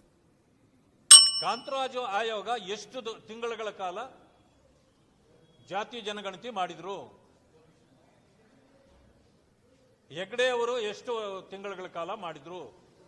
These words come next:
ಇದರ ಲೆಕ್ಕ ಹೇಳಿ. ಎಲ್ಲಕ್ಕೂ ಮಿಗಿಲಾಗಿ ಜಾತಿ ಜನಗಣತಿ ಮಾಡುವ ಹಕ್ಕು ನಿಮಗೆ ಇಲ್ಲವೇ ಇಲ್ಲ. ಕೇಂದ್ರ ಸರ್ಕಾರ ಈಗಾಗಲೇ ಜಾತಿ ಜನಗಣತಿಯನ್ನೇ ಮಾಡ್ತೇವೆ ಅಂತೇಳಿ ಅವ್ರು ಹೇಳಿದ ಮೇಲೂ ಕೂಡ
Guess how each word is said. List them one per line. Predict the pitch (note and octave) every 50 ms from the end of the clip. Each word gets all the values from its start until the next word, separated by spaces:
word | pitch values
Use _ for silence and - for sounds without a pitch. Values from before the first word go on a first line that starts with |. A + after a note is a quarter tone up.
| - - -
ಇದರ | E3 F#3 A3 A#3+ A#3 A3
ಲೆಕ್ಕ | G3 F#3+ F#3+ F#3+
ಹೇಳಿ. | G#3+ G#3 F#3+ F3+ E3 E3 F3 D#3 A2+ - - - - - - - - - - - - - - - - - _ _ _ _ _ _ - - - - - - - - - - - - - - - - - - -
ಎಲ್ಲಕ್ಕೂ | C3 C#3+ F#3 G#3+ B3 C4 B3+ C4 - C4 C4+
ಮಿಗಿಲಾಗಿ | B3+ B3 A#3+ A#3 G3+ A#3+ A#3 A3 G#3+ F#3+ E3+ C#3+ A#2 - - -
ಜಾತಿ | - E3 F#3+ A3+ A3+ - A#3+ A#3+ A3+
ಜನಗಣತಿ | F#3+ G3 G3+ F#3+ G#3 A#3 A3 G3 - A#3
ಮಾಡುವ | G#3+ F#3+ F#3+ G3 G3 G3+ G3+ G#3+
ಹಕ್ಕು | G3 - G#3 G#3 G#3 - - A#3
ನಿಮಗೆ | G#3 G3+ G3 G3 G3+ G3
ಇಲ್ಲವೇ | F3+ F3+ F#3 F#3 F#3 G3 F#3
ಇಲ್ಲ. | F3 D3 C#3+ D3+ D#3+ D#3 B2 - - - - - - - - - - - - - - - - - - - - - - - - - - - - - - -
ಕೇಂದ್ರ | F3+ G3+ B3 B3+ B3 B3 B3+
ಸರ್ಕಾರ | A3 - A3 G#3 G#3 G#3+ G#3+ G#3 G#3
ಈಗಾಗಲೇ | A#3+ A#3 F#3+ F3+ F#3 F3 F3 F3 F#3+ F#3+ G#3 G#3+ A#3 B3+ B3 - - - - - - - - - _ _ _ _ _ _ _ _ _ - - _ _ -
ಜಾತಿ | C#3+ E3 G3 G#3 - B3 A#3
ಜನಗಣತಿಯನ್ನೇ | F#3 F#3+ F#3+ G#3+ G3 G#3+ G3 F3 D#3 G3 F#3 F#3 F3+ G3 A#3+ C4+
ಮಾಡ್ತೇವೆ | A#3+ F#3+ F#3 G3 F#3 - F#3+ F3 D#3+ D#3+
ಅಂತೇಳಿ | D#3+ D3+ - E3 E3 F3 G#3
ಅವ್ರು | A3+ G3 E3+ D#3
ಹೇಳಿದ | C3+ C3+ E3+ A#3+ C4+ C4+ B3
ಮೇಲೂ | C4 A#3+ A#3 A3 G#3 G3+
ಕೂಡ | - F#3+ G3 E3+